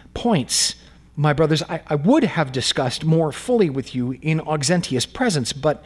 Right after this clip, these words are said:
he, being aware that you were not ignorant of the faith, fled from your questions. And instead, he chose as his advocates to judge this matter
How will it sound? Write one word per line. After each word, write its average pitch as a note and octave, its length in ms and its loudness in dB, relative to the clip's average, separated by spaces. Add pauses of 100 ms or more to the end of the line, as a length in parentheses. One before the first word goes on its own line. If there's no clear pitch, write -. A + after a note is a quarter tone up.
(140)
he, E3+ 440 0 (500)
being F#3 320 2
aware E3+ 300 2
that C#3+ 220 0
you F#3+ 140 4
were E3+ 200 2
not D#3+ 280 0
ignorant F3 400 0
of C#3+ 100 -4
the C3 60 -4
faith, G#3 320 0 (160)
fled E3+ 440 0
from C#3 240 0
your E3+ 200 0
questions. F#3+ 600 -4 (400)
And D#3 180 0
instead, D#3 580 2 (180)
he G3 160 -4
chose A#3+ 460 2
as G3 260 2
his G#3 220 2
advocates G3 640 0
to F3 120 -2
judge F3 340 0
this D3+ 180 -4
matter D3 320 2